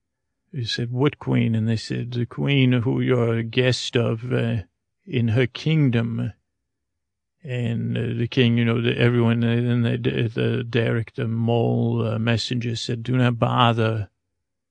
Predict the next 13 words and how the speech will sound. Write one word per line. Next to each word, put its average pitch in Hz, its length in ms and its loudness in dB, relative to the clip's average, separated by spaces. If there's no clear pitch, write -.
Uh, 117 720 -2
you 131 160 -2
know, 120 140 -2
we, 123 240 -4
we, 123 240 0
we, 123 220 -2
we 120 240 0
would 120 180 -4
like 120 220 0
to 131 100 -6
keep 127 220 -4
this - 200 -6
peaceful. 117 800 -4